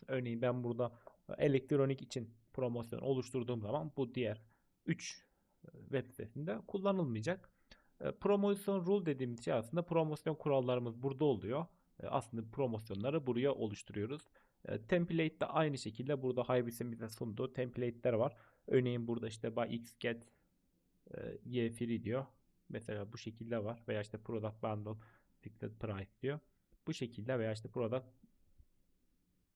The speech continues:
yüzdelik indirim diyor mesela burada. Bu şekilde bir,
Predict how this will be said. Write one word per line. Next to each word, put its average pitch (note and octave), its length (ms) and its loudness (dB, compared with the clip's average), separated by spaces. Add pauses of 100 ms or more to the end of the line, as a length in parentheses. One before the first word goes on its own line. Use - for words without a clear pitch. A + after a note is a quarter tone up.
(300)
yüzdelik C3 760 0
indirim C3+ 480 0
diyor G#2 200 0
mesela G#2 460 -2
burada. D3 360 -4
Bu F#3 60 -2
şekilde D#3 460 -2
bir, D3+ 120 0